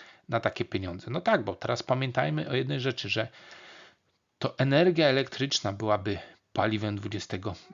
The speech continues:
pierwszego wieku, tak? Zastąpiłaby ropę. I nie możemy patrzeć na współczesne ceny energii, gdzie jest to osiemdziesiąt pięć groszy, czy tam złoty, czy nawet wyższe stawki są, tak, według notowań, ale zwróćmy uwagę,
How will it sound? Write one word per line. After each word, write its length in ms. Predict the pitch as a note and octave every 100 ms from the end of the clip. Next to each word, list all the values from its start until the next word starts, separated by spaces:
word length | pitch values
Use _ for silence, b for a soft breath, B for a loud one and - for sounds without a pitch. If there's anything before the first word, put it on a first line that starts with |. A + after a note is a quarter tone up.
| -
pierwszego 460 | A#2+ A2 A#2+ G#2+ G#2
wieku, 260 | G2 -
tak? 260 | - A#2 - -
Zastąpiłaby 840 | A2 A#2+ - B2 G#2 A#2 A2 G2+ G2+
ropę. 260 | F#2 - - - _ B B B B B -
I 60 |
nie 100 | B2
możemy 260 | E3 G3+ B2
patrzeć 360 | C3+ - A2+
na 180 | A2 G#2
współczesne 600 | - - A#2+ A#2+ B2 A2
ceny 260 | - G#2 G2+
energii, 460 | G2+ G#2 A#2+ G#2+
gdzie 120 | G#2 G2+
jest 160 | -
to 60 | A2+
osiemdziesiąt 560 | - A#2 A2+ A#2+ A2
pięć 200 | - G#2
groszy, 420 | G#2 A#2 A#2 G#2 F#2 B B B B
czy 120 | - A#2
tam 240 | A2+ A2+ - - - -
złoty, 560 | G#2 G2 A2+ A2+ A2+ G#2 - - - - - - D4 - B B B _
czy 200 | - - - C#3+
nawet 260 | C3+ C3
wyższe 300 | G3 F#3 D#3
stawki 360 | - A2 - G#2+
są, 200 | G#2+ G2+
tak, 320 | A2 A#2+ - - - -
według 360 | A2+ G2 A2 - - -
notowań, 480 | A#2 A2 A2 G#2 G2
ale 240 | G#2 A2 G2+
zwróćmy 520 | G#2 A#2 F3+ - D3
uwagę, 440 | G2+ F#2+ F2+ C#3+